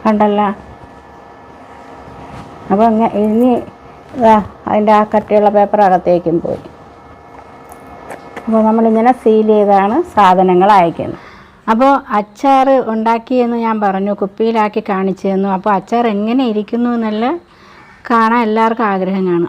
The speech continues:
അപ്പോൾ നമുക്ക് കുറച്ച് അച്ചാറെടുത്ത് പാത്രത്തിൽ വെച്ച് കാണാം. ആ, അപ്പോൾ അത് വളരെ, ആ, നേരം വരട്ടി വരട്ടി കട്ടിയാക്കിയ അച്ചാറാണ്.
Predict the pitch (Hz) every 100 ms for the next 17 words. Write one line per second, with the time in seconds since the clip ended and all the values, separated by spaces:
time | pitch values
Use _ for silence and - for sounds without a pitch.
0 | 220 254 240 220 208 233 214 208 - 226
1 | - 208 202 202 196 285 - - _ _
2 | _ _ - 247 247 262 262 247 226 202
3 | 220 202 180 151 - - _ _ _ _
4 | _ _ _ - 226 214 202 214 240 233
5 | 240 254 254 - - _ _ _ _ _
6 | _ _ - 202 208 220 226 233 254 254
7 | 240 - 190 190 185 - _ 196 202 208
8 | 220 240 233 202 180 202 202 - 247 214
9 | 190 202 196 _ 294 403 - _ _ _
10 | _ _ _ _ _ 202 196 - - 277
11 | 214 202 220 185 - 190 170 156 156